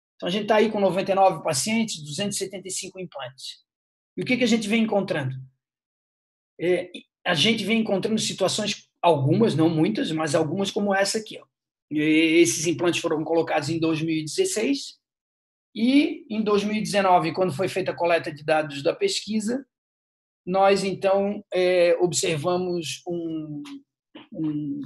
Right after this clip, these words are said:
uma perimplantite, mucosite, inflamação dos tecidos marginais, de gengiva,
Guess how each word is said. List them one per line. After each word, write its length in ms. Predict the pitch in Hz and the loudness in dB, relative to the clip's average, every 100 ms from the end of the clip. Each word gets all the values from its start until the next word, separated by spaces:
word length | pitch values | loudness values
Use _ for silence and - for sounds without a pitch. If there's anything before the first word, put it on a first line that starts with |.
| 139 - | -12 -4
uma 220 | 214 208 | 0 2
perimplantite, 760 | 208 196 175 160 139 202 202 | 4 2 0 -2 -2 -6 -4
mucosite, 720 | 180 180 170 156 131 131 - 170 | -2 -2 -2 -2 -2 -4 -6 -8
inflamação 680 | - 170 160 156 - 180 | -4 -4 -4 -4 -4 -6
dos 160 | 147 - | -6 -10
tecidos 380 | 147 - 165 160 | -8 -8 -8 -10
marginais, 680 | 156 151 139 156 170 156 - | -8 -6 -4 -2 -2 -4 -8
de 140 | - | -12
gengiva, 840 | 139 143 135 151 175 156 170 170 | -12 -10 -8 -6 -6 -2 0 0